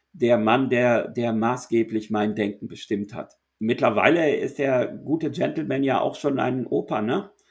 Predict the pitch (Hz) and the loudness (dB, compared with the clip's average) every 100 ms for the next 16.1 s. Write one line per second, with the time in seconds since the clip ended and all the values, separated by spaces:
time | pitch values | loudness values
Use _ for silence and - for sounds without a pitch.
0 | _ _ _ 127 123 117 - - _ 113 | _ _ _ 0 0 0 -4 -18 _ 0
1 | 117 117 120 139 135 131 147 131 120 135 | 2 4 4 4 2 2 4 4 2 -2
2 | - 127 - 117 170 160 143 143 151 151 | -2 -4 0 -2 -2 -8 -2 0 0 -2
3 | 131 127 139 147 - - 123 143 151 - | -4 -2 -2 -2 -4 -2 -2 -2 -6 -4
4 | 113 117 135 139 147 - _ - 120 113 | 0 0 2 -2 -4 -14 _ -2 2 2
5 | 98 107 131 143 147 - - 131 113 120 | 2 2 4 4 2 -2 -2 0 2 4
6 | 139 127 107 127 160 127 - 135 - 156 | 4 4 2 2 2 2 -2 -6 -2 0
7 | - - - 120 123 120 - 120 123 110 | 0 -6 -4 -4 -2 -6 -6 -2 0 -2
8 | 117 117 123 123 - _ _ _ _ _ | -2 0 0 -2 -8 _ _ _ _ _
9 | - 113 107 104 - 113 107 104 110 110 | -6 0 2 0 0 0 2 2 0 -2
10 | - 107 113 110 101 104 101 101 - 104 | -4 -2 0 0 -2 -2 -2 -4 -4 0
11 | 104 107 113 104 117 120 117 101 107 - | 0 0 -2 0 -2 -2 -6 -8 -12 -6
12 | 139 - 139 180 190 _ 127 165 175 156 | -8 -4 -2 -2 -4 _ 6 8 10 8
13 | 160 196 170 208 208 151 151 147 - 113 | 8 8 8 6 4 6 4 4 2 2
14 | 110 - 127 - 202 208 190 175 196 - | 2 -6 -8 0 2 4 4 4 2 2
15 | 170 165 165 156 160 156 151 151 151 147 | 0 2 4 2 2 4 4 4 4 0